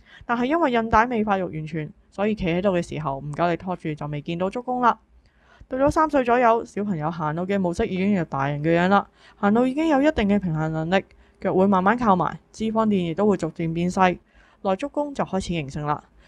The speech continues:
所以如果小朋友只係得三歲幾、四歲，咁就唔使擔心住，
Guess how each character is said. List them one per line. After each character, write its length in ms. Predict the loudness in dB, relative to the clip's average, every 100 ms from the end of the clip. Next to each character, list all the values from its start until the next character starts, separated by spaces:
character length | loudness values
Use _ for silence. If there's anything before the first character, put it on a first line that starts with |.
| -12
所 160 | 0
以 220 | 2 4 4
如 80 |
果 100 | 2
小 140 | 2 2
朋 100 | 4
友 160 | 4
只 120 | 4 2
係 160 | 2
得 120 | 2
三 280 | 0 0 -2
歲 160 | -2 -2
幾、 120 | 0
四 180 | 0 0
歲， 260 | 4 2 2
咁 180 | -6
就 120 | -4 -4
唔 80 |
使 80 | 0
擔 260 | 0 2 2
心 320 | 2 2
住， 60 | 0